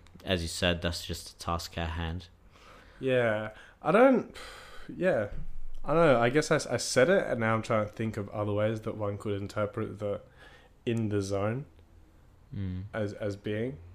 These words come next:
Speaker 2: but
Speaker 1: It's usually the most popular way to say it, I think.
Speaker 2: I think if you wanted to look up that state of mind,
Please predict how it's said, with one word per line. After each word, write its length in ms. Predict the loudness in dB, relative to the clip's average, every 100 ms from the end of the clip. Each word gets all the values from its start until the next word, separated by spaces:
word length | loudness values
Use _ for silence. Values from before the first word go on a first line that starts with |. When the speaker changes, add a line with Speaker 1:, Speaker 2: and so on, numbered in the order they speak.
| -20 -20 -20 -20 -16 -14 -10
Speaker 2:
but 260 | -8 -10 -12 -12 -12 -14 -18 -18 -16 -14 -10 -8 -6 -8 -8 -10 -12 -10 -12 -14 -16 -10
Speaker 1:
It's 160 | 0
usually 200 | 4 6
the 80 | 6
most 360 | 6 4 2 2
popular 540 | -2 0 0 2 0
way 240 | 0 0 0
to 80 | -2
say 320 | -4 -2 -2
it, 140 | -2 -4
I 80 |
think. 300 | -6 -6 -8 -8 -16 -20 -20 -20 -20 -20 -20 -20 -20 -20 -20 -20 -20 -12
Speaker 2:
I 80 | -6
think 240 | -4 -2
if 80 | -2
you 120 | 2
wanted 240 | 4 4 2
to 100 | 0
look 300 | 0 0 0
up 260 | -2 -4 -10 -12 -6
that 320 | -4 -4 -6 -14 -16 -16 -18 -18 -20 -20 -20 -20 -20
state 400 | -16 -8 -2 0
of 140 | 0 -4
mind, 480 | -8 -8 -10 -14